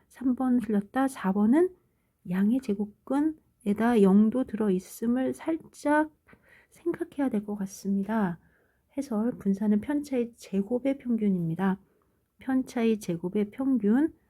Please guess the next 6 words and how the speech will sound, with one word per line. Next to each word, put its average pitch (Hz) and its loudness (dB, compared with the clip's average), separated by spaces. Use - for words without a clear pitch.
이렇게 240 -8
제가 262 -4
계산했죠. 208 -2
편차의 294 0
절대값들의 208 -6
평균은 240 -2